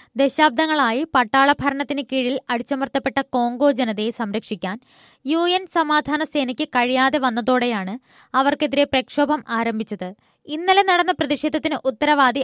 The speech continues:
ആരാണെന്ന കാര്യം വ്യക്തമായിട്ടില്ല. അതേസമയം പ്രക്ഷോഭകർക്ക് നേരെ യു എൻ സമാധാന സേന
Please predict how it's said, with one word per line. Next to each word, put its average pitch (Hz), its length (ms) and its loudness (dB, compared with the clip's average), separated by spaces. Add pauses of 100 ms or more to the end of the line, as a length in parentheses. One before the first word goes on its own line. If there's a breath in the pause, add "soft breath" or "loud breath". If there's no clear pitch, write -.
(140)
ആരാണെന്ന 294 520 4
കാര്യം 254 360 -2
വ്യക്തമായിട്ടില്ല. 208 680 -4 (440 soft breath)
അതേസമയം 254 640 0
പ്രക്ഷോഭകർക്ക് 294 720 0
നേരെ 233 280 -4 (200)
യു 285 180 2
എൻ 311 180 -2
സമാധാന 269 540 0
സേന 247 340 -4